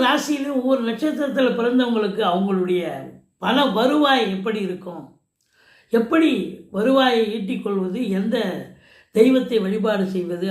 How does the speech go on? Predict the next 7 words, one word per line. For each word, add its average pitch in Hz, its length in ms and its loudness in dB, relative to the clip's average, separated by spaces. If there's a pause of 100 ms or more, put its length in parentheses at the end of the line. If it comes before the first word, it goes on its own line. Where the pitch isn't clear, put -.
அப்படிங்கிற 180 420 -2 (140)
ஒரு - 120 -8 (280)
விலாவாரியான 196 680 0 (140)
ஒரு 156 120 -6 (120)
ச-, 165 120 -8 (300)
அதாவது - 320 -2
சம்பத்து 285 400 2